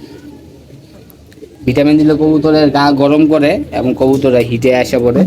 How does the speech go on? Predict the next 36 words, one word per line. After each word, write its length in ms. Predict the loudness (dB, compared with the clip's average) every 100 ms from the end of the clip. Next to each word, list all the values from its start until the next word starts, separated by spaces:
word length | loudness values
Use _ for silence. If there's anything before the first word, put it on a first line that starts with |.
| -2 -10 -14 -20 -14 -4
পরে 120 | -2
দেখা 120 | 0 0
যায় 100 | 0
কবুতর 220 | 0 2 0
এক 60 | -2
সময় 200 | -4 -2
মারা 140 | -2 0
যাওয়ার 140 | -2 -2
চান্স 140 | -4 -4
থাকতে 200 | -6 -4 -2
পারে, 160 | -2 -6 -6
কারণ 160 | -2 -2
ভিটামিন 340 | 0 0 0 0
তো 40 | 0
সব 100 | -2 -2
শরীর 200 | 0 0 0
গরম 180 | 0 0 0
করে। 120 | -2 -4 -2
গরমের 300 | 0 0 2
দিনে 200 | 2 2 0 -6 -20 -20 -20 -20 -16 -6
এখন 120 | -2 0 0
গরম 180 | 0 0
পড়তেছে, 300 | -2 -2 -2 0
এখনকার 300 | 0 0 -2
আপনি 120 | 0 -2
ই 20 | 0
দেওয়ার 160 | 0 2
প্রয়োজন 280 | 0 2 0 0
নেই। 100 | -2 -4 -6
আর 80 | -4
দেন 140 | -2 -4 -4
কবুতরের 340 | -2 0 0 -2
পানি 160 | -2 -2 -2
খেয়া 220 | -2 -2 -6 -10 -20 -20 -20 -20 -20 -20 -20 -20 -20 -20 -12 -6
একবারে 220 | -4 -2 0
নাই 120 | -2